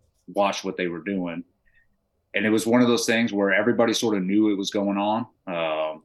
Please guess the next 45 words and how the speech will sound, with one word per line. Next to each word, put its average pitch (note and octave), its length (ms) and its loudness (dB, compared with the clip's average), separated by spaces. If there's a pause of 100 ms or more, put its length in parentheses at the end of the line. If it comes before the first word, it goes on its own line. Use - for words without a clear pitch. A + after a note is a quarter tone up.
(120)
but F2 140 -4
nobody F#2 340 -2
really F#2 280 -2
talked G2 280 -2
about G#2 260 2
it G2+ 100 -4
'cause F2 100 -8
they F2+ 80 -6
were F2 120 -6
like, F2 240 -2
"Hey, F#2 120 -2
this E2+ 180 -8
is E2 120 -12
about E2+ 240 -4
accomplishing F2 500 -8
the D#2+ 60 -12
mission." F#2 420 -6 (160)
Um, D2+ 480 -8 (540)
and E2 280 -2
I E2+ 80 -2
know F#2 260 0
a F2 200 -2
lot F#2+ 160 2
of F#2 80 -2
guys F#2 600 0 (1040)
had G2 160 0
some F#2 160 -4
issues, F#2 520 -4
you F#2+ 100 -6
know, F2+ 120 -2
with F#2+ 180 -2
it, G#2 200 -2
but, F2+ 240 0
and F2 180 -8
they D#2+ 360 -6 (180)
had F#2+ 160 -2
to F2 80 -6
deal F#2 240 -4
with F#2 80 -4
that F2+ 160 0
afterwards F2 640 -6 (100)
just F2 260 -10
from E2+ 480 -8 (200)
having F2+ 400 -4
to E2+ 440 -8